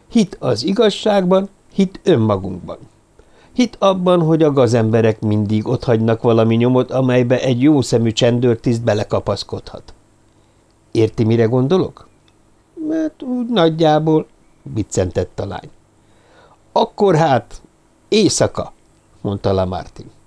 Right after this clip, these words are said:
A lány meghökkent. „É-, éjszaka?” „Este tízkor indulunk. Viszünk magunkkal elemlámpát, kötelet.” „Azt, azt minek?” rebegte a lány. „Kötél mindig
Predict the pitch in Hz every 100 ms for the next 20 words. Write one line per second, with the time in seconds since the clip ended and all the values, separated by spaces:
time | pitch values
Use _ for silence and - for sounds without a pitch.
0 | _ _ _ _ _ _ _ - 127 180
1 | 220 110 - - - - - - - -
2 | _ _ _ _ _ - - 143 156 151
3 | 208 196 90 - _ _ _ _ _ _
4 | - 180 165 - 160 143 175 160 - 156
5 | 143 147 131 113 98 92 - _ _ _
6 | 214 202 196 165 143 127 120 107 85 73
7 | 185 185 165 151 131 - 120 101 - -
8 | - - 95 - - - _ _ _ _
9 | _ _ _ _ 202 220 - 208 - 254
10 | 226 139 - - _ _ _ _ _ _
11 | 110 104 98 - 95 92 87 90 104 _
12 | _ _ _ _ _ _ _ - 127 120
13 | 131 123 113 98 104